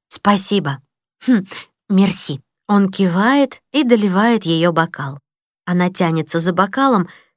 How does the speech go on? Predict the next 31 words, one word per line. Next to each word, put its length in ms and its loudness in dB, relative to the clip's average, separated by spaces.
каким-то 420 -2
образом 520 2
умудряясь 580 2
опрокинуть 540 0
красное 460 -2
вино 260 2
на 140 0
белый 300 0
передник 520 -2
и 120 -6
туфли 420 -4
официанта, 760 -4
на 80 -10
которых 420 -4
тут 240 0
же 120 2
начинают 520 2
расплываться 640 0
багровые 560 0
пятна. 540 -8
<gasps> 420 -4
«Ой, 280 2
ради 260 4
бога, 280 4
простите!» 720 0
Она 280 6
в 100 0
ужасе 360 4
прикрывает 600 2
руками 360 0
рот. 320 -4